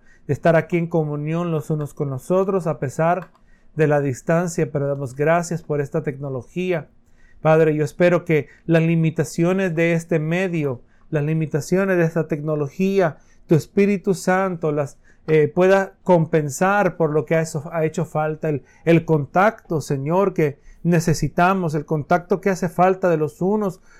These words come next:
con los otros, en la necesidad de físicamente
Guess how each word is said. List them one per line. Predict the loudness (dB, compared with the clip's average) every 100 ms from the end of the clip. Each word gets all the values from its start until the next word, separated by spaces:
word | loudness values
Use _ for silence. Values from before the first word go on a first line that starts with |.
| -2
con | 2
los | 4 4 2
otros, | 2 2 2
en | 0 0
la | 0 0
necesidad | 0 -2 -4 -2 2 2
de | 2 -2 -4 -20
físicamente | 0 2 4 4 4 2 0 2 0 0